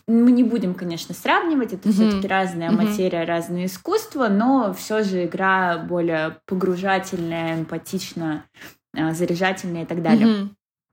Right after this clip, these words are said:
Speaker 1: Ну, не знаю, я как бы не, так не посмотрела сериал. Но вообще, когда ты говорила про бункер, я ещё почему-то вспомнила «Дорогу Маккарти».
Speaker 2: М. Недавно почившую, кстати.
Speaker 1: Помянем.
Speaker 2: Да.
Speaker 1: Ну, на самом деле, серьёзно, «Дорога» —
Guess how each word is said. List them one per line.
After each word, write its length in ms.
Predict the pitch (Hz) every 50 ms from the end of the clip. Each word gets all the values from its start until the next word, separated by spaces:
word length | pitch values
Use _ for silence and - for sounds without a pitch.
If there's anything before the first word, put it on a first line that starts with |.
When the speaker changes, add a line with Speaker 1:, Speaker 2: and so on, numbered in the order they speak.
| - - -
Speaker 1:
Ну, 80 | 233
не 140 | 226 233 247
знаю, 320 | 226 214 208 185 165 165 165
я 340 | 180 190 196 196 190 - -
как 160 | - 190 180 170
бы 140 | 175 165
не, 160 | 165 170 175 175
так 200 | - 185 - 190
не 100 | 185 185
посмотрела 600 | 185 180 - - 196 185 - 190 175 165 160 165
сериал. 460 | - - - - 185 220 311 349 - - - - - -
Но 80 | - 220
вообще, 240 | 226 226 - - 370
когда 240 | - 285 262 233 240
ты 100 | - 233
говорила 380 | 196 214 208 220 220 247 233 208
про 160 | 208 - 196
бункер, 380 | 196 190 254 349 370 - 226 196
я 160 | 185 208 214
ещё 180 | 220 220 - 208
почему-то 420 | 208 208 - - 226 226 220 208
вспомнила 540 | 202 - - _ 233 233 226 208 190 185 185
«Дорогу 360 | 185 185 190 214 214 208 190
Маккарти». 760 | 185 180 175 180 - 190 180 175 170 170 - - - - - - - - _ -
Speaker 2:
М. 460 | 214 220 214 202 185 170 165 170 - _ _ _ - - - -
Недавно 460 | - 196 208 208 196 233 240 226 233 226
почившую, 560 | 220 220 220 - 220 208 196 - - 190 180
кстати. 500 | - - - 185 175 180 - - 165 160 - _ _ _
Speaker 1:
Помянем. 580 | 196 185 185 175 175 170 165 160 160 160 160 - _ _ _ _
Speaker 2:
Да. 280 | - 190 190 196 190 185 185
Speaker 1:
Ну, 240 | 190 233 277 311 294 -
на 120 | 247 254
самом 340 | 247 - 311 302 320 269 247
деле, 220 | 220 277 220 247 -
серьёзно, 600 | - - 262 269 269 262 226 202 190 185 170 170
«Дорога» — 340 | 170 190 190 208 208 214